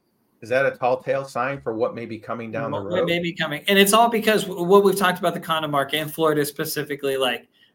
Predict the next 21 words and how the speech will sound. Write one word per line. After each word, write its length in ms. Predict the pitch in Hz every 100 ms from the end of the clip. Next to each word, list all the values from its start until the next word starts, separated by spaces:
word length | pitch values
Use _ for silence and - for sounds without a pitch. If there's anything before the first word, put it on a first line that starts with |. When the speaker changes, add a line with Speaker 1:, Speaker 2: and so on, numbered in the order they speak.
| _ _ _ -
Speaker 2:
with 100 | 135
the 160 | 135
insurance 440 | 151 151 160 151 -
requirements, 600 | 139 139 139 139 135 131
the 100 | 131
updates, 500 | 135 131 139 135 135 -
and 180 | 151 151
it's 320 | 170 156 -
really 280 | 165 214 277
just, 380 | 208 185 - - _ _ _ _ _
you 120 | 156
know, 240 | 170 160 - 170
I 60 |
get 260 | 180 185 240
it. 180 | 190 147
Like, 300 | 147 131 - _ _
costs 440 | - 170 214 220 220
are 40 |
going 320 | 190 190 175
up, 380 | 165 165 202 202
and, 320 | 170 160 151